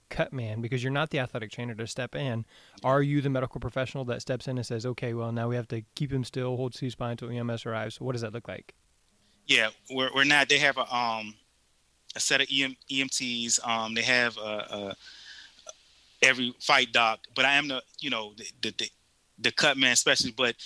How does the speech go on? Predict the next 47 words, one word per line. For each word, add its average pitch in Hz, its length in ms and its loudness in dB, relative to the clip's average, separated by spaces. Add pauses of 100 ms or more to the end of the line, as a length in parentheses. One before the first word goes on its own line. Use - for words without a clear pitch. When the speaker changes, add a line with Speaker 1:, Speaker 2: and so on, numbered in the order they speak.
(240)
Speaker 2:
we 127 260 0 (680)
do, 147 160 0 (100)
you 143 140 4
do 160 160 -2
work 147 240 4
together 127 380 2
with 120 220 -2
the, 120 220 0
with 120 120 0
the 123 80 2
coach, - 680 2 (120)
and 117 320 4 (120)
from 127 180 2
knowing 135 300 4
just 127 180 2
from 123 160 0
experience, 127 720 4 (560)
y-, 139 180 -14
you 151 140 0
can 135 280 6
suggest 117 580 4
that, 107 200 0
"Hey, 101 320 -4 (220)
I, 113 180 -2
I 123 60 2
don't 110 160 -4
think 107 200 -6
you 98 80 -18
can 95 100 -16
go 98 220 -12
anymore." 95 420 -6 (400)
Um, 113 300 6
it's 131 140 6
not 135 200 4
your 123 120 2
call. 131 440 -2 (100)
I'm 131 120 0
so 127 140 -4
used 123 280 -6
to 123 60 0
athletic 117 260 0
training. 120 160 -4
It's 113 120 -4
definitely 127 440 -2
my 120 140 2
call, 120 420 -4 (420)
but 117 220 4